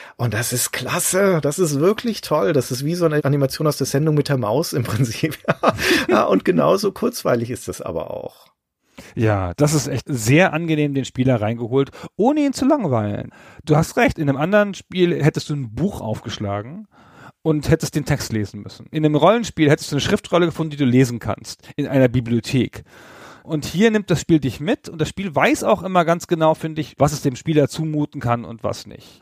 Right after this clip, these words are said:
Speaker 2: Und da hat er ja sehr drauf geachtet. Und viele Sachen, die man jetzt kritisieren kann am Director's Cut und an den späteren Spielen,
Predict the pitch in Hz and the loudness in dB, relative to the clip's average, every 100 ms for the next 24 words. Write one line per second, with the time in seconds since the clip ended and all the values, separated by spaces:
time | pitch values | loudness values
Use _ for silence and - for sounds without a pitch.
0 | - 123 147 196 233 196 160 165 151 - | -16 -2 2 2 4 6 6 4 2 0
1 | 131 139 - 98 - 110 - 147 170 135 | 0 -2 -2 -8 -10 -14 -4 2 4 4
2 | 135 143 131 127 123 - 123 104 113 170 | 2 0 -4 -4 -4 -4 -4 -2 -2 -2
3 | 165 156 127 117 113 - 160 - 165 - | -2 -2 -2 0 0 0 -2 0 -2 -2
4 | 160 - 127 110 104 127 131 151 151 - | -8 -8 -6 -6 -6 -6 -6 -6 -8 -6
5 | 139 139 139 | -4 -4 -6